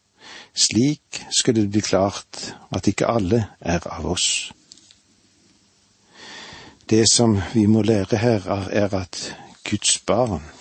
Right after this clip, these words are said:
du og jeg, vi må avsky synd. Dette len-, lett mente synet på synden som vi har i dag,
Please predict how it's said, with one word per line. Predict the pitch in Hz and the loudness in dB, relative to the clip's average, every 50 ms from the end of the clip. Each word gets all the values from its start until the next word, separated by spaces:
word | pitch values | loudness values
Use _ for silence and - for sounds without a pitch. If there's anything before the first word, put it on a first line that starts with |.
| - - - - _ - - - - | -20 -20 -20 -20 _ -20 -14 -6 -2
du | 123 135 | 0 2
og | 131 113 | 2 2
jeg, | 95 80 76 76 67 69 82 - - _ - _ - _ _ _ _ _ _ _ _ _ _ - - - - - - - - - - - _ - | 0 -2 -4 -4 -6 -8 -14 -20 -20 _ -20 _ -20 _ _ _ _ _ _ _ _ _ _ -20 -20 -20 -20 -20 -20 -20 -20 -20 -20 -20 _ -2
vi | - 101 95 | 0 2 2
må | 98 104 - | 2 2 0
avsky | - 95 95 95 107 - - - - 87 85 | 0 0 0 0 0 2 0 0 0 0 0
synd. | - - - 82 95 - - - - _ _ _ _ _ _ _ _ _ _ _ _ _ _ _ _ _ _ _ _ _ _ _ _ _ _ _ _ _ _ _ _ _ _ _ _ _ _ _ _ - - - - - - - - - _ _ _ _ - | 0 0 2 0 0 -2 -4 -10 -20 _ _ _ _ _ _ _ _ _ _ _ _ _ _ _ _ _ _ _ _ _ _ _ _ _ _ _ _ _ _ _ _ _ _ _ _ _ _ _ _ -20 -20 -20 -20 -20 -20 -20 -20 -20 _ _ _ _ -2
Dette | 127 117 - - 147 | -2 -2 2 2 2
len-, | 127 120 123 131 139 127 110 101 101 123 139 123 - 135 135 | 4 6 6 6 6 4 4 0 -2 -4 -2 0 2 2 2
lett | 127 120 127 113 - - 127 | 4 2 0 0 -2 2 4
mente | 127 131 113 90 82 - - 117 | 4 6 6 4 0 -2 0 0
synet | - - - 101 107 110 113 117 - | 2 2 4 4 4 4 2 2 0
på | 123 107 | 0 0
synden | - - - 120 131 135 120 117 113 104 | 2 2 4 4 4 2 2 2 0 0
som | - - 104 98 | 2 0 0 0
vi | 95 95 87 87 | -2 -2 -2 0
har | 107 98 90 101 | 0 0 0 0
i | 101 101 | -2 -2
dag, | 104 98 98 104 104 101 | 0 0 -2 -2 -4 -6